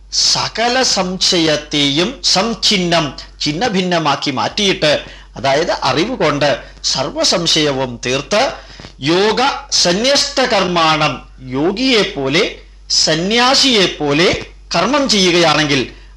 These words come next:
ആത്മബന്ധം ന കർമാണി, കർമ്മം ആത്മബന്ധമില്ലാതെ തന്നെ വർത്തിക്കുന്നു. നിബധ്നന്തി, ഈ കർമ്മമൊന്നും തന്നെ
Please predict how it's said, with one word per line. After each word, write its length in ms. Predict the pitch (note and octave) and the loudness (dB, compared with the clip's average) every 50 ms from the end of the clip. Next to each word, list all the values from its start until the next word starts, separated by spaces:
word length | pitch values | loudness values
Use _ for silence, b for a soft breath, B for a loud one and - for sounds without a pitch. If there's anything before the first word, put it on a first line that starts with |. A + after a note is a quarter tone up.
| B B - | B B 0
ആത്മബന്ധം 1040 | - - A3+ - - A#3+ A#3 G#3 F#3+ F#3 F#3 F3+ F3 E3+ D#3+ E3+ E3 D#3 D3+ - - - | 0 2 2 0 0 0 2 2 2 2 2 0 0 0 0 0 0 0 -2 -6 -6 -4
ന 120 | C3 G3 C#4+ | -2 0 2
കർമാണി, 880 | C#4 C4 A#3 G#3 F#3+ F#3 F3+ E3+ E3 D#3+ D#3 D#3 D3+ D#3 D3 C3 A#2+ - - - - | 2 2 0 0 0 -2 0 2 2 2 2 2 2 0 -2 -2 -4 -8 -8 -4 -2
കർമ്മം 500 | C#3 C#3+ D3 E3+ G3+ A3+ D#4 - - - - B2+ | 0 0 2 2 0 0 0 -2 -8 -10 -6 -2
ആത്മബന്ധമില്ലാതെ 1300 | B2+ D3+ - - G#3 G3+ E3+ D#3 D#3+ D#3+ D#3+ E3 D#3+ D3+ D3 C#3 D3 F#3+ G#3 A#3 B3 B3+ B3 B3 B3 A3 | -2 -2 -2 0 -2 0 0 0 0 0 0 0 0 0 -2 -2 0 2 2 2 4 4 4 4 4 2
തന്നെ 180 | F#3+ F3+ E3+ E3 | 2 2 2 2
വർത്തിക്കുന്നു. 680 | D3+ C#3 C3+ - F3+ D#3+ D3 E3 D#3 D#3 D3 A#2+ B B B B B | 2 0 0 0 -2 0 0 0 0 0 -2 -2 B B B B B
നിബധ്നന്തി, 1080 | D3 F#3 F#3+ A#3 A#3 G3+ - - D3+ D#3 F3+ F3 E3+ E3 D#3+ D#3 D#3+ E3 D#3+ C#3+ A#2+ - B B B B B B | 0 0 2 2 2 2 0 -2 -2 0 0 2 0 0 -2 0 0 2 2 0 -2 -4 B B B B B B
ഈ 240 | D3+ F3 F#3+ E3+ - - D3+ | -2 0 0 0 -2 -2 -4
കർമ്മമൊന്നും 760 | C3+ C3 D#3+ G#3+ G#3+ F#3 E3 D#3+ F#3 B3 C#4+ C#4+ C4 A3+ F3 | -4 -2 -2 0 0 0 0 0 0 0 0 0 0 0 0
തന്നെ 340 | D3+ D3+ D3+ C#3 B2 - | 2 2 0 0 -2 -4